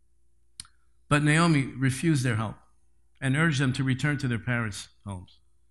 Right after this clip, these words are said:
In the end, one returns. The other vows to stick with Naomi. Again, Ruth chapter one,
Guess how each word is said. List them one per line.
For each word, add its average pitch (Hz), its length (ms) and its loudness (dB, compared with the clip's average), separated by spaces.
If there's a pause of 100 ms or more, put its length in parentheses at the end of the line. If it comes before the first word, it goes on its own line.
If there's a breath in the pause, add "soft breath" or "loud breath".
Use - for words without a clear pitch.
(1200)
In 180 100 4
the 208 120 6
end, 185 240 6
one 185 360 6
returns. 131 600 0 (680)
The 127 160 4
other 147 440 4
vows 120 540 0 (140)
to 123 100 -8
stick 117 320 -4 (480)
with 113 160 -8
Naomi. 107 360 -4 (1200)
Again, 123 420 2
Ruth 135 220 2
chapter 143 420 0
one, 160 400 2